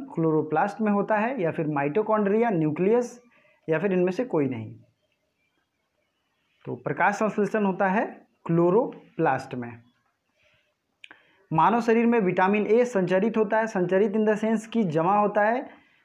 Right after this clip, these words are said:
तो ये होता है विटामिन ए लीवर में जमा होता है। कल के करंट अफेयर्स में भी मैंने ये बताया था,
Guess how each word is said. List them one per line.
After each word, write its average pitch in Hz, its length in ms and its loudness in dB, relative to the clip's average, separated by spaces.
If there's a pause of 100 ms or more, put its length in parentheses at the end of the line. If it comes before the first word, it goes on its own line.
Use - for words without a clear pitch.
(580)
तो 160 80 -2
ये 190 160 4
होता 196 280 2
है 220 160 2
विटामिन 185 380 2
ए 233 360 0
लीवर 180 420 4
में 208 220 0
जमा 170 300 0
होता 139 340 -4
है। 110 360 -12
कल 175 160 0
के 190 140 0
करंट 180 260 0
अफेयर्स 185 320 -2
में 170 120 0
भी 180 120 0
मैंने 170 280 2
ये 208 220 2 (420)
बताया 156 440 0
था, 135 180 -6